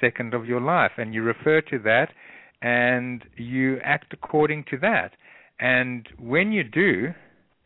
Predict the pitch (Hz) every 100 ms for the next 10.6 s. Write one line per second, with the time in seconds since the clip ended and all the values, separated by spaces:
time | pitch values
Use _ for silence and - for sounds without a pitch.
0 | _ _ - 127 123 - 139 127 113 117
1 | 156 135 - 156 - - 185 - - 185
2 | - 220 214 214 233 240 - 104 110 -
3 | - - - 139 - 151 160 160 - 131
4 | 127 127 123 _ _ - - - _ 147
5 | 170 175 - 240 - 104 127 117 131 147
6 | 151 147 139 240 135 - - 143 - -
7 | 120 151 165 143 127 135 147 _ - -
8 | _ _ 139 156 180 170 143 117 113 104
9 | 127 160 147 104 147 151 143 143 143 107
10 | - 143 139 135 147 127